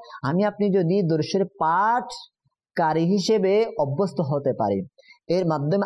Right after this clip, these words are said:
আমার ফ্যামিলিও বিভিন্ন ধরনের বিপদ আপদ, বলা মুসিবত থেকে সুরক্ষায় থাকবে, সাথে সাথে আমার প্রতিবেশীও আমার কারণে সুরক্ষায় থাকবে। এর জন্য সর্বপ্রথম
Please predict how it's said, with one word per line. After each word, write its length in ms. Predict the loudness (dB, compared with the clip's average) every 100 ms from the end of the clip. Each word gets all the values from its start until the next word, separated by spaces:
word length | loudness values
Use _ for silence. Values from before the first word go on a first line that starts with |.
| -2
আমার 300 | -2 0 -2
ফ্যামিলিও 640 | 0 0 2 2 2 2
বিভিন্ন 480 | 2 0 0 0 2
ধরনের 260 | 2 2 0
বিপদ 640 | 0 -2 0 2 2 2
আপদ, 400 | 0 0 0 0
বলা 240 | 0 0 0
মুসিবত 400 | -2 0 -2 -2 -4
থেকে 300 | 0 0 0
সুরক্ষায় 520 | 0 -2 -2 -4 -2
থাকবে, 460 | -2 0 0 0 -2 -12 -20 -16 -6
সাথে 240 | -2 0
সাথে 240 | 0 0 0
আমার 300 | 0 -2 -2
প্রতিবেশীও 800 | -2 -2 2 0 2 2 2 0
আমার 460 | 0 -2 0 -2
কারণে 420 | 0 0 2 0 0
সুরক্ষায় 440 | 0 -2 0 -2
থাকবে। 380 | -2 -2 -2 -2 -6 -20 _
এর 160 | -2 0
জন্য 320 | 2 2 0
সর্বপ্রথম 720 | 0 -2 -2 -2 -4 -2 -2